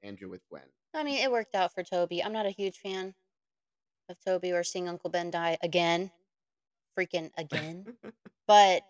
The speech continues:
Speaker 2: y-, you know, whatever. It, it worked for the movie. That's fine. Let's just stay away from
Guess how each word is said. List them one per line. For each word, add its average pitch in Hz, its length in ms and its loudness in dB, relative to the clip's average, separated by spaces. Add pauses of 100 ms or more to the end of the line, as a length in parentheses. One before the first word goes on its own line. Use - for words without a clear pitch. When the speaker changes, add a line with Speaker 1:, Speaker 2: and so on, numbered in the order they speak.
(160)
Speaker 2:
y-, 220 80 -4
you 220 260 -4
know, 165 240 -6
whatever. 151 240 -8 (100)
It, 208 160 2
it 247 140 2
worked 254 200 2
for 226 120 -2
the 214 60 -4
movie. 190 400 -6 (1200)
That's 185 200 -8
fine. 165 340 -14
Let's 180 180 -6
just - 140 -12
stay 190 220 -6
away 175 180 -4
from 165 360 -12